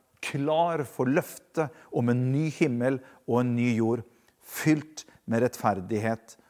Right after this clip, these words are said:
og godhet.» Dette er det Peter skriver om.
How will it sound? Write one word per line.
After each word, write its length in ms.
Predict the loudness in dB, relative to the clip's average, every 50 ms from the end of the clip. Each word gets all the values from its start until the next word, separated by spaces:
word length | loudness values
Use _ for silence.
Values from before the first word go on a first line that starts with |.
| _ _ _ _
og 160 | -4 -4 -2
godhet.» 600 | -4 -6 -6 -6 -6 -8 -8 -8 _ _ -16 -16 -16 _ _ _ _ _ _ _ _ _ _ _ _ _ _ _ _ _ _ _ _ _ _ _ _ _ -20 _ _ _ _
Dette 260 | 2 2 2 4 2 2
er 80 | 2 2
det 120 | -2 -2
Peter 360 | -6 -6 -6 -6 -8 -12 -12
skriver 420 | -10 -8 -4 -4 -4 -2 -2 -4 -4
om. 100 | -6